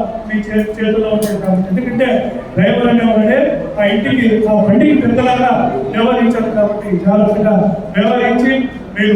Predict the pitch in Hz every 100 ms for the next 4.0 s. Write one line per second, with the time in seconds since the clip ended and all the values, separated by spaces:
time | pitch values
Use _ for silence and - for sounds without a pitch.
0 | 196 196 226 233 233 214 214 226 233 233
1 | 226 233 226 - - - 190 214 269 269
2 | 262 254 226 233 254 247 247 233 233 240
3 | 233 226 240 220 - - - 294 302 -